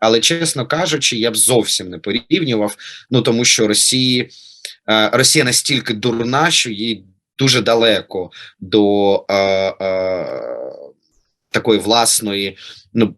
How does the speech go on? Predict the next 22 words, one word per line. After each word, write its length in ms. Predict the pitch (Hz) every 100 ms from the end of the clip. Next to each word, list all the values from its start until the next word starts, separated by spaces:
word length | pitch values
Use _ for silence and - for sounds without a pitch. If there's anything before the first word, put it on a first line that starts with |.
| -
власного 640 | 98 120 123 - 110 110 107
якісного 880 | 104 117 113 - 107 - 101 98 92
копіювання 680 | 101 - 98 95 107 98
нацизму. 560 | 98 95 - 98 85 95
Я 120 | 120
б 20 |
все-таки 420 | 139 143 131 117 117
говорив 380 | 107 113 139
про 180 | - 107
те, 180 | 101 120
що 260 | - 117 - - -
зараз 300 | 120 117 -
немає, 280 | 123 113 92
звісно, 460 | 101 95 - 98 - - -
конкретного 680 | 135 - 131 117 107 101 107
терміну, 520 | 127 107 98 95 95
який 300 | 95 - 101
би 120 | 95
описував 560 | 95 101 104 101 92 90
ситуацію 680 | - 82 98 95 - 95 95
Росії 380 | 95 - 202
сьогодні, 600 | 123 - 90 90 82 80